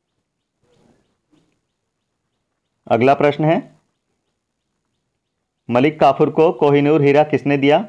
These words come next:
जो उसने बाद में अलाउद्दीन खिलजी को दे दिया था? तो ये तेलंगाना के शासक थे प्रताप रुद्रदेव द्वितीय। इन्होंने मलिक काफूर को कोहिनूर हीरा दिया और मलिक काफूर इतना ईमानदार गुलाम होता है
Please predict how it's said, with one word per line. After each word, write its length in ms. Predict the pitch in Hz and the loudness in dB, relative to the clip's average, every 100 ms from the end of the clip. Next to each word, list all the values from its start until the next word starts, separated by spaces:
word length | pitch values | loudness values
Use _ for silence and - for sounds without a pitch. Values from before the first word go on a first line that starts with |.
| - _ _ _ - | -12 _ _ _ -4
जो 160 | 131 | 0
उसने 220 | 147 156 156 | 0 0 0
बाद 240 | 123 117 | 2 2
में 220 | 127 165 | 0 -2
अलाउद्दीन 500 | - 131 127 135 143 | 0 0 0 0 -4
खिलजी 320 | 139 120 113 | -4 -4 -2
को 100 | 127 | 0
दे 140 | 135 131 | 0 0
दिया 140 | 131 | 0
था? 280 | 151 185 - _ _ _ _ _ - | -2 -4 -6 _ _ _ _ _ -2
तो 60 | |
ये 100 | 131 | 0
तेलंगाना 520 | 139 131 123 127 131 | 0 0 0 2 0
के 120 | 139 151 | 0 0
शासक 440 | 135 127 127 - | 0 0 -4 -2
थे 80 | 165 254 _ _ | -4 -4 _ _
प्रताप 360 | - 101 127 131 | -10 0 0 2
रुद्रदेव 460 | 123 113 127 139 120 | -2 -2 -2 -2 -2
द्वितीय। 500 | 120 117 147 214 - _ _ _ _ _ _ - | -4 -2 -2 -2 -10 _ _ _ _ _ _ -8
इन्होंने 340 | 123 127 147 | -4 -2 0
मलिक 300 | 143 117 117 | 0 -2 0
काफूर 260 | 127 120 131 | 0 0 -2
को 140 | 139 | -2
कोहिनूर 400 | 135 131 135 139 | 0 0 0 0
हीरा 180 | 139 139 | 0 0
दिया 220 | 143 165 254 _ _ _ _ - | 0 -4 -6 _ _ _ _ -6
और 440 | 131 135 135 135 - | -2 0 0 -6 -10
मलिक 300 | 120 139 151 | -4 -2 0
काफूर 360 | 147 135 170 - | -2 0 -4 -4
इतना 460 | - 151 160 156 156 _ _ _ _ _ _ _ - | -4 0 2 0 -6 _ _ _ _ _ _ _ -6
ईमानदार 520 | 123 135 147 151 160 | 0 2 2 2 2
गुलाम 280 | 139 135 143 | 2 2 2
होता 260 | 127 123 | 0 0
है 280 | 127 165 - | 0 -2 -4